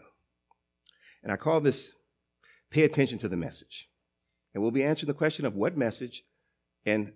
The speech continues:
and why. Why should we pay attention to this? And I think he sets up a, a,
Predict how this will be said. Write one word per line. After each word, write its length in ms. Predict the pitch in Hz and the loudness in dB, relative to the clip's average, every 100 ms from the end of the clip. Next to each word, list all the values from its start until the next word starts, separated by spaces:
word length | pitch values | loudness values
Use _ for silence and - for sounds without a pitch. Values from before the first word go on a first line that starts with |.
| 113 | -2
and 160 | 117 | 0
why. 320 | 113 165 95 - _ _ _ _ | 0 -2 -8 -16 _ _ _ _
Why 260 | 98 113 180 | -4 -2 -2
should 220 | - - | -6 -10
we 100 | 87 | -12
pay 160 | - - | -12 -16
attention 360 | - 92 - | -14 -16 -16
to 60 | - | -20
this? 360 | - - - _ _ _ _ _ _ _ _ | -20 -20 -20 _ _ _ _ _ _ _ _
And 120 | 101 113 | 0 0
I 60 | |
think 200 | 147 151 | 4 4
he 80 | 143 | 4
sets 300 | - 147 143 | 4 4 4
up 160 | 131 120 | 2 2
a, 100 | - - - - | -2 -10 -14 -2
a, 120 | 98 | 0